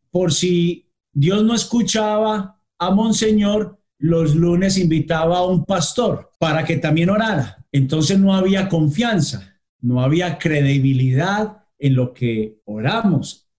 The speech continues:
en el Dios que confiamos. Pero la Biblia dice, y la promesa es, diciendo,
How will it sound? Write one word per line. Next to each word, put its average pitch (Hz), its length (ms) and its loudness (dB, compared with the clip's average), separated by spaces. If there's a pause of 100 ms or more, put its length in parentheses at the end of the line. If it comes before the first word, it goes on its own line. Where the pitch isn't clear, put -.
(200)
en 127 160 0
el 117 160 0
Dios 196 340 0
que 147 220 -2
confiamos. 117 800 -6
Pero 170 340 0
la 165 160 2
Biblia 208 320 2
dice, 160 500 -2
y 156 120 0
la 147 160 -2
promesa 165 560 0
es, 143 320 -4
diciendo, 156 800 -2